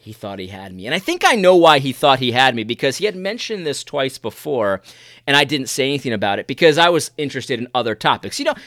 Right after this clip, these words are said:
sometimes when you're on Twitter, people will ask you, like, six different questions, so y-, you have to choose which ones you answer. And,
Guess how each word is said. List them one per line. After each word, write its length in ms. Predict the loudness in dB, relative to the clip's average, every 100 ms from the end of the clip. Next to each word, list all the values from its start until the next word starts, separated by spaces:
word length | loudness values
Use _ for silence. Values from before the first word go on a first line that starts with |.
| -6
sometimes 380 | -4 0 0
when 120 | 0 0
you're 140 | 0
on 160 | 0 -2
Twitter, 400 | -4 -2 -2 -4 -10 -10
people 260 | -2 2
will 80 | 2
ask 180 | 0 -2
you, 60 |
like, 160 | -4 -4
six 260 | -4 -4 -4
different 300 | -6 -6 -2
questions, 380 | 0 0 -4
so 60 | -8
y-, 120 | -12
you 100 | -6 -6
have 100 | -6
to 80 |
choose 420 | -6 -2 -2 -2 -4
which 180 | -4
ones 280 | -2 -4 -2
you 80 | -4
answer. 400 | -4 -8 -8 -10
And, 100 | -10